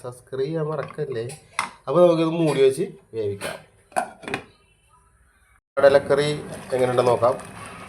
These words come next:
ആ, കടലക്കറി അടിപൊളിയായിട്ട് വറ്റിയൊക്കെ വന്നിട്ടുണ്ട്. കടലക്കറി റെഡി ആയിട്ടുണ്ട്. നമുക്ക് കടലക്കറി ഒരു ഇത്തിരി പാത്രത്തിലേക്ക് മാറ്റാം. നല്ല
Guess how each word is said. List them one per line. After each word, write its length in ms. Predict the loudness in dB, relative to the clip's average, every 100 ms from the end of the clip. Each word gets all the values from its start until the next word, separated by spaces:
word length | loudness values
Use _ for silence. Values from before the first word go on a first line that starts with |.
| -18 -12 0 2
ആ, 20 | 2 -2 -2 -4 -8 -8
കടലക്കറി 440 | -6 -6 -4 -4 -4
അടിപൊളിയായിട്ട് 480 | -2 0 0 -2 -2
വറ്റിയൊക്കെ 420 | -4 -4 -6 -2
വന്നിട്ടുണ്ട്. 360 | -2 -2 -4 -4 -6 -10 -20 -20 -20 -20 -20 -20 -20 -20 -18 -8
കടലക്കറി 420 | -6 -4 -4 -4 -4
റെഡി 140 | -2 -2
ആയിട്ടുണ്ട്. 280 | 0 -2 -2 -4 -12
നമുക്ക് 220 | -8 -6 -4 -2
കടലക്കറി 460 | -2 -2 -2 -2 -2
ഒരു 100 | -4
ഇത്തിരി 200 | -8 -6 -2
പാത്രത്തിലേക്ക് 560 | -2 -2 -6 -6 -6 -4
മാറ്റാം. 320 | -4 -6 -12 -16 -20 -20 -20 -20 -20 -20 -20 -20 -20 -20 -20 -20 -20 -20 -20 -20 -20 -20 -20 -20 -20 -20 -20 -20 -20 -20 -18 -18 -18 -20 -20 -20 -20 -20 -20 -20 -20 -20 -20 -20 -20 -20 -20 -20 -20 -20 -20 -20 -18 -12
നല്ല 160 | -10